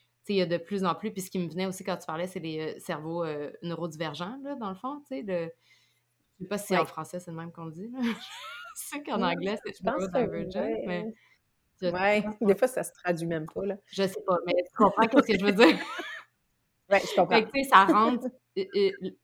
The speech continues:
Speaker 1: quand tu nommes, quand tu parles de la douance, ça me fait beaucoup penser à
Speaker 2: Mhm.
Speaker 1: ça,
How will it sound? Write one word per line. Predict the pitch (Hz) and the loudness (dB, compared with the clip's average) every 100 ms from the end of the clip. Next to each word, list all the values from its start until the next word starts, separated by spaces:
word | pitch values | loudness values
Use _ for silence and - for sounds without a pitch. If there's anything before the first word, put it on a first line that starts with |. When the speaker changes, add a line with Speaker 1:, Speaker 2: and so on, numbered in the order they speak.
| _ _ _ _ _ - | _ _ _ _ _ 2
Speaker 1:
quand | 233 | 2
tu | 220 220 | 2 2
nommes, | 202 208 220 214 | 4 6 4 2
quand | 226 | 0
tu | 220 | 2
parles | - 220 | 4 6
de | |
la | 214 180 | 4 2
douance, | 170 180 208 | 2 0 0
ça | 202 | -2
me | 170 | -2
fait | 180 | -4
beaucoup | 170 180 - - | -6 -10 -12 -4
penser | 156 - 175 | -4 -2 -4
à | 196 | -2
Speaker 2:
Mhm. | |
Speaker 1:
ça, | 196 185 151 | -2 -4 -6